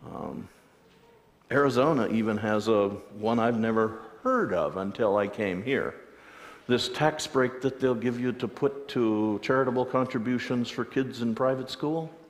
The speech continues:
Here again, we can talk about whether that's good, but the government does not give, the legislators do not give tax breaks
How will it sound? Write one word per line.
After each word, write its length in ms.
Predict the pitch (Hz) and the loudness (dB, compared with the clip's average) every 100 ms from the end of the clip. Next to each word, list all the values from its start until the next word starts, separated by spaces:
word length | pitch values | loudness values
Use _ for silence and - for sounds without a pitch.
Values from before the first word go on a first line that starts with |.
| - _ _ _ _ - - _ _ - - - - _ _ - | -20 _ _ _ _ -20 -20 _ _ -20 -20 -20 -20 _ _ -2
Here 100 | 160 | 0
again, 240 | 165 123 | 2 2
we 100 | 143 | 0
can 120 | 170 | -4
talk 200 | 165 147 | -2 -2
about 220 | 135 131 123 | 2 2 4
whether 180 | 131 | 4
that's 220 | 117 123 127 | 4 2 2
good, 180 | 135 | 2
but 140 | 127 - - - - - _ _ - | 2 0 -6 -16 -20 -20 _ _ -2
the 100 | 107 | 0
government 680 | 104 117 175 208 208 202 | 4 4 4 2 0 -2
does 220 | - 160 151 | -2 0 0
not 420 | 147 156 - - | -2 -2 -8 -4
give, 500 | 139 135 127 - - | 0 0 0 -8 -4
the 100 | 131 | 0
legislators 800 | 110 190 202 196 180 170 160 147 | 4 2 0 -2 0 0 0 0
do 160 | 131 | 0
not 340 | 123 131 - - | 2 2 0 -2
give 300 | 131 123 - | 0 0 -2
tax 320 | 143 127 - | -2 -2 -4
breaks 580 | - 87 90 - - | 0 2 0 -4 -12